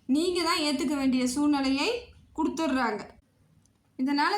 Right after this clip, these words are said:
கன்னிராசிக்காரர்கள் யாரையும் நம்பி செயல்பட வேண்டிய அவசியமே கிடையாது. ஒரு பிரச்சனைன்னு வரும்பொழுது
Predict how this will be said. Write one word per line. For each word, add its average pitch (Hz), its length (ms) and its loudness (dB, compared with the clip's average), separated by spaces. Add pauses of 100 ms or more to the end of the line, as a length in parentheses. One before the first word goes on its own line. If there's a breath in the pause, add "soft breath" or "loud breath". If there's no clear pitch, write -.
கன்னிராசிக்காரர்கள் 311 1300 -2
யாரையும் 311 720 0
நம்பி 269 320 2
செயல்பட 269 480 -2
வேண்டிய 233 280 -2
அவசியமே 277 540 0
கிடையாது. 220 440 -6
ஒரு 247 180 -2
பிரச்சனைன்னு 403 680 -2
வரும்பொழுது 330 500 0